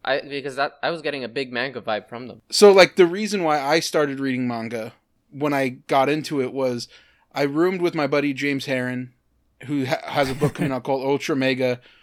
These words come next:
Speaker 2: who, like, it's incredible also. It's, like,
Speaker 1: He's,
Speaker 2: that
Speaker 1: he's
Speaker 2: and
Speaker 1: one of,
Speaker 2: James.
Speaker 1: one of the contenders for goat.
Speaker 2: That, him and Nick's work just coming out right at the same time is, like, got me going crazy, 'cause I'm just like,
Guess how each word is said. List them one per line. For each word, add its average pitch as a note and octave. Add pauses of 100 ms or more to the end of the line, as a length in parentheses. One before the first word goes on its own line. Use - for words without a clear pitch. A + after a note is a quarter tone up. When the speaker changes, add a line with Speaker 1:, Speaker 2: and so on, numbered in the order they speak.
(160)
Speaker 2:
who, C3+
like, B2 (100)
it's D3
incredible C#3
also. D#3+
It's, D#3
like, D#3 (180)
Speaker 1:
He's, C3+
Speaker 2:
that D#3+
Speaker 1:
he's E3
Speaker 2:
and D3
Speaker 1:
one C#3+
of, C#3+
Speaker 2:
James. C3
Speaker 1:
one C#3
of C3+
the A#2+
contenders B2+
for A#2+
goat. A2 (420)
Speaker 2:
That, D#3
him F#3+
and E3+
Nick's E3
work D3
just -
coming D#3+
out D3
right C#3
at C3
the C3+
same C#3
time C#3
is, B2+
like, A#2+
got C3
me C#3
going B2+
crazy, C3
'cause -
I'm C3+
just B2
like, B2